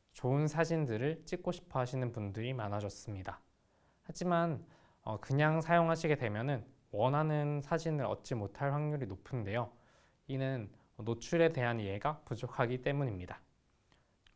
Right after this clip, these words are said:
오늘은 원하는 사진을 찍기 위해서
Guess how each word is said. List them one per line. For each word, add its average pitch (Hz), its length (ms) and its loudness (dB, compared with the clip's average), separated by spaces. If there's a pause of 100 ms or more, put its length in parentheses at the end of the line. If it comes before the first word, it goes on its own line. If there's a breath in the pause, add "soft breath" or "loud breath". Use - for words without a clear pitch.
(580 soft breath)
오늘은 127 540 2 (260)
원하는 139 500 6
사진을 175 480 2
찍기 190 360 0
위해서 104 480 0